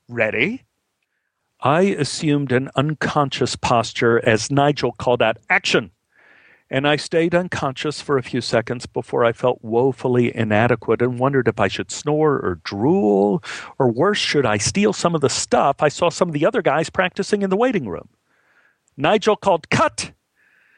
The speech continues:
I opened my eyes. I saw he was clearly disappointed that I didn't offer up some sort of comic gem. He said, "Shall we try another? Do something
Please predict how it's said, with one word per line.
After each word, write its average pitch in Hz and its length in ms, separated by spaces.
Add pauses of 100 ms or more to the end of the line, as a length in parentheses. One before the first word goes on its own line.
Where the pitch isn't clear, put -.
(320)
I 123 140
opened 123 300
my 120 200
eyes. 110 440
I 104 100
saw 113 300
he 110 160
was 110 160
clearly 120 420
disappointed 120 760
that 117 180
I 107 220
didn't 123 360
offer 113 300
up 110 100
some 127 200
sort 135 180
of 120 140
comic 131 380
gem. 120 480 (680)
He 170 140
said, 143 480 (600)
"Shall 294 240
we 294 100
try 214 280
another? 135 440
Do 330 220
something 208 500